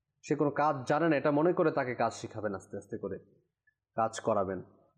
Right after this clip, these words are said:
ভালো ব্যবহার দিয়ে কাজ করাবেন। ইনশাআল্লাহ তাআলা দেখবেন যে সব কাজ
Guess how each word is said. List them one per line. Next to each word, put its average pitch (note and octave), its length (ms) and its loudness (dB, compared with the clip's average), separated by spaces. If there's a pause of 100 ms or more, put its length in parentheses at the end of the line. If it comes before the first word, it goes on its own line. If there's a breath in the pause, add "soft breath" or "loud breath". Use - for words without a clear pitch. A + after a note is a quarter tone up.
(100)
ভালো A2+ 240 -2
ব্যবহার B2 440 0
দিয়ে C#3 120 4
কাজ - 280 -2
করাবেন। F#2+ 500 -4 (320)
ইনশাআল্লাহ A#2 420 -2
তাআলা G#2 240 -2 (340)
দেখবেন A#2+ 360 2
যে - 400 -8 (260)
সব - 300 -4
কাজ A#2 280 0